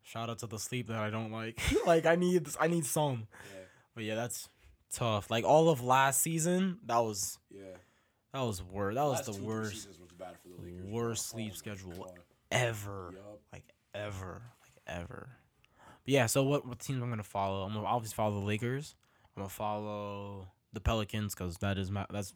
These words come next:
Speaker 1: basically half our team.
Speaker 2: Yeah.
Speaker 1: Which, s-, yeah, I didn't, I was sad to see them traded, but
Speaker 2: I was only mad to see Ingram traded. I was not mad at any other trade. Like,
Speaker 1: You didn't, you
Speaker 2: Ingram
Speaker 1: weren't mad, you weren't mad that Josh Hart got traded?
Speaker 2: No.
Speaker 1: I like Josh Hart.
Speaker 2: Yeah, but no, I wasn't mad at it.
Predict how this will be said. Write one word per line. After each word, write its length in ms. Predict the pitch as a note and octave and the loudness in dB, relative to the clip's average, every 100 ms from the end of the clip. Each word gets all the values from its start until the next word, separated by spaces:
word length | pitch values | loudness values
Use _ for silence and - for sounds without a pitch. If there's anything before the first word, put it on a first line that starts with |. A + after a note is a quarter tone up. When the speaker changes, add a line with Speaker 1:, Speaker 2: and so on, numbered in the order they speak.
| _ A2+ | _ -2
Speaker 1:
basically 340 | A2 - G#2+ | -2 -2 -2
half 220 | F#2+ F#2 | 0 -2
our 100 | G2 | -4
team. 280 | F#2+ G2 F2+ | -2 0 0
Speaker 2:
Yeah. 160 | F#2+ F2+ - - | -4 -8 -16 -16
Speaker 1:
Which, 140 | - - | -8 -2
s-, 260 | - - - _ _ _ _ _ | 2 2 -2 _ _ _ _ _
yeah, 120 | C#3+ E3 | 6 8
I 40 | |
didn't, 200 | G3 F#3+ | 8 8
I 60 | F3 | 10
was 160 | F#3 | 10
sad 240 | - D#3+ C#3 | 10 8 8
to 180 | C3 - | 2 -2
see 120 | C#3 | 0
them 160 | A#2 G#2+ | 0 0
traded, 380 | B2+ A2+ F#2+ F#2 | 2 2 0 -2
but 200 | G2 F#2+ | -2 -2
Speaker 2:
I 20 | |
was 240 | C3 A#2+ | -4 -8
only 240 | D3 D#3+ D3+ | -8 -8 -8
mad 280 | B2 B2 A2+ | -6 -6 -6
to 60 | |
see 140 | G#2+ G#2+ | -12 -16
Ingram 340 | G#2+ F#2 F2+ | -16 -18 -20
traded. 340 | F#2+ F2 D#2 - | -16 -16 -16 -10
I 120 | B2 | -8
was 160 | C#3 C3 | -6 -6
not 160 | A#2+ A#2 | -8 -10
mad 140 | G#2+ | -12
at 100 | F#2+ | -14
any 180 | A2+ A#2 | -14 -14
other 160 | G2+ G2 | -14 -18
trade. 320 | F#2+ F2 D#2 _ _ _ _ _ - | -16 -16 -18 _ _ _ _ _ -16
Like, 200 | F#2+ - | -14 -8
Speaker 1:
You 140 | A#2 D3 | -6 -6
didn't, 140 | - | -6
you 60 | C3+ | -2
Speaker 2:
Ingram 200 | D3 A2 | 0 0
Speaker 1:
weren't 120 | A#2 | 0
mad, 60 | A#2+ | 0
you 60 | |
weren't 160 | D3 A#2+ | 0 2
mad 120 | A2+ | 2
that 140 | A2+ G2+ | 0 -2
Josh 260 | G#2 A2 | -2 -4
Hart 180 | A2 A2+ | -6 -6
got 120 | A#2+ | -6
traded? 260 | B2 B2+ C3 | -6 -6 -6
Speaker 2:
No. 240 | A#2+ G#2 C3 _ _ _ _ _ - | -8 -10 -16 _ _ _ _ _ -6
Speaker 1:
I 60 | |
like 180 | D#3+ G3 | -4 -4
Josh 300 | - E2+ E2+ | -4 -6 -6
Hart. 220 | F2+ F#2 A#2+ _ _ _ _ _ _ _ | -8 -10 -12 _ _ _ _ _ _ _
Speaker 2:
Yeah, 180 | G3+ F3 | -4 -2
but 100 | D3+ | -4
no, 100 | C3 | -6
I 80 | C3+ | -6
wasn't 220 | B2+ G2+ | -8 -10
mad 140 | G#2 F#2+ | -14 -14
at 60 | |
it. 160 | F#2+ | -16